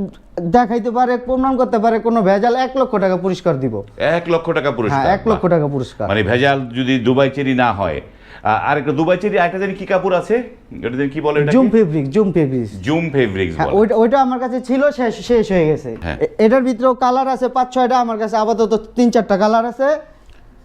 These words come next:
Speaker 1: অর্ডার দিলে আমি আরো বানিয়ে দিতে পারবো।
Speaker 2: এটার মধ্যে পাঁচ ছয়টা কালার আছে।
Speaker 1: হ্যাঁ,
Speaker 2: এখন
Speaker 1: হ্যাঁ।
Speaker 2: আপাতত এই যে একটা
Speaker 1: এ-,
Speaker 2: ব্ল্যাক
Speaker 1: এটা,
Speaker 2: দেখতে
Speaker 1: এটা
Speaker 2: পাই।
Speaker 1: অর্ডারই, অর্ডারই, এ-, অর্ডারই।
Speaker 2: এগুলো সব অর্ডারই, বাহ।
Speaker 1: অর্ডারই, অর্ডারই। আজকে রাত্রেই চলে যাবে এগুলি সব।
Speaker 2: এগুলো
Speaker 1: এই যে
Speaker 2: আজকে রাতে
Speaker 1: এগুলি,
Speaker 2: চলে
Speaker 1: এই যে
Speaker 2: যাবে।
Speaker 1: এগুলি শুদ্ধ আ-, আজকে রাতে সব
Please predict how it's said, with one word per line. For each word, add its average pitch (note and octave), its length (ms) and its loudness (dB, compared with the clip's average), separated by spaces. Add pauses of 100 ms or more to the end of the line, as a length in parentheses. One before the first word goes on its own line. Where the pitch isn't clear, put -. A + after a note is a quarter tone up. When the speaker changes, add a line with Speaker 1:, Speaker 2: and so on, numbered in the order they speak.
(420)
Speaker 1:
অর্ডার G3+ 260 2
দিলে G#3+ 180 2
আমি F#3+ 180 0
আরো F3 160 2
বানিয়ে E3+ 260 0
দিতে D3+ 200 -4
পারবো। F#2+ 320 -4 (220)
Speaker 2:
এটার B2 240 0
মধ্যে C3 260 0
পাঁচ C3 220 0
ছয়টা A#2+ 200 0
কালার G2 260 0
আছে। F2+ 140 -2
Speaker 1:
হ্যাঁ, B2+ 240 2
Speaker 2:
এখন G#2+ 160 0
Speaker 1:
হ্যাঁ। A#2+ 100 2
Speaker 2:
আপাতত A#2+ 320 -2
এই B2 140 2
যে A#2 120 2
একটা - 140 -2
Speaker 1:
এ-, - 40 2
Speaker 2:
ব্ল্যাক A2+ 380 2
Speaker 1:
এটা, G#3+ 140 0
Speaker 2:
দেখতে A3+ 180 2
Speaker 1:
এটা G#3+ 140 2
Speaker 2:
পাই। G#3+ 100 2
Speaker 1:
অর্ডারই, G#3+ 280 -2
অর্ডারই, F3 340 0
এ-, E3 260 0
অর্ডারই। D#3 420 0 (140)
Speaker 2:
এগুলো B2 200 0
সব D3 240 0
অর্ডারই, A2+ 320 2
বাহ। D#3+ 100 4
Speaker 1:
অর্ডারই, D3 280 0
অর্ডারই। C#3+ 280 0
আজকে F3+ 260 0
রাত্রেই G#3 300 2
চলে F3+ 220 2
যাবে E3 200 2
এগুলি D3 240 0
সব। C3+ 200 -4 (140)
Speaker 2:
এগুলো A2+ 180 0
Speaker 1:
এই F3 60 2
যে - 20 -2
Speaker 2:
আজকে F3+ 80 0
রাতে F#3+ 140 2
Speaker 1:
এগুলি, F#3+ 140 4
Speaker 2:
চলে F#3 100 4
Speaker 1:
এই F#3+ 60 2
যে F#3 60 2
Speaker 2:
যাবে। F#3 120 4
Speaker 1:
এগুলি F#3 220 0
শুদ্ধ F#3 240 -2
আ-, E3 280 0
আজকে D#3+ 240 -4
রাতে D#3+ 220 -2
সব D#3 180 -4